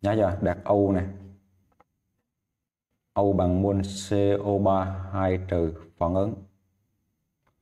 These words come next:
Còn V là bằng mol H C O ba trừ phản ứng nghe chưa? Đây là, là U nghe chưa?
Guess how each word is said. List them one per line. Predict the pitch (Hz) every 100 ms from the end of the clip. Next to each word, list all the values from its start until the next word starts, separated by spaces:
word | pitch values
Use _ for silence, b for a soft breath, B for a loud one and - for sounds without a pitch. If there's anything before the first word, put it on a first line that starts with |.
| _ _
Còn | - 95 90 92
V | 110 110 113
là | 104
bằng | 90 92
mol | 98 101
H | 98 117 131 -
C | - -
O | 101
ba | 104 95 95
trừ | 95 87 82 - _ _ _ _ _ _ _
phản | 90 101
ứng | 107 127
nghe | 107
chưa? | 95 92 - - _ _ _ _ _ _ _ _ _ _ _ _ _ _ _ _ _ _ _ _ -
Đây | 98
là, | 87 92
là | 85
U | 101 101
nghe | 98
chưa? | 98 87